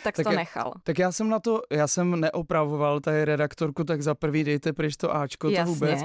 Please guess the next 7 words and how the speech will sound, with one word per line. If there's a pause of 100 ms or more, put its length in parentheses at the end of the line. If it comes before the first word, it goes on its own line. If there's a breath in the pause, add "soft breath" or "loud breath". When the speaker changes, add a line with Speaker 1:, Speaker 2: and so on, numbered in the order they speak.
(200 loud breath)
Speaker 2:
Ale
vlastně
jsem
odpovídal (300 soft breath)
pravdivě,
jenom
vlastně